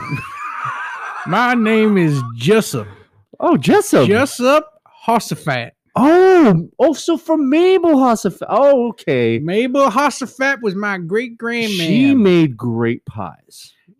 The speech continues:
Speaker 2: They were horse meat pies.
Speaker 1: Oh, no. <laughs> They were?
Speaker 2: These was horse meat
Speaker 1: Oh, God,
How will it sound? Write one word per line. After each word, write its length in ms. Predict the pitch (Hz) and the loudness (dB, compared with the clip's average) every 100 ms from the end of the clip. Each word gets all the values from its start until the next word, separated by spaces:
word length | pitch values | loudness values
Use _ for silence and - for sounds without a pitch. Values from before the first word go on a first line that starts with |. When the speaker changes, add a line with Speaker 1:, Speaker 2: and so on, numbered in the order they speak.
| _ | _
Speaker 2:
They 140 | 139 | -2
were 220 | 143 156 156 | -2 -2 -2
horse 420 | - 285 - - | 0 0 0 0
meat 280 | 240 180 - | 2 0 -2
pies. 360 | 160 139 117 - | -2 -2 0 2
Speaker 1:
Oh, 180 | 233 269 277 294 339 349 349 339 339 - | 4 4 4 4 4 4 4 2 0 -2
no. 340 | 254 220 202 | -6 -6 -12
<laughs> 40 | |
They 140 | 240 262 | -12 -10
were? 440 | 269 277 285 359 - _ _ 139 | -4 -4 -2 -6 -10 _ _ -4
Speaker 2:
These 360 | 151 202 220 | 0 0 0
was 240 | 240 262 254 | 0 -2 -2
horse 460 | 208 311 302 - | -2 0 0 0
meat 160 | 254 220 | -2 0
Speaker 1:
Oh, 140 | 196 | 0
God, 60 | - | -2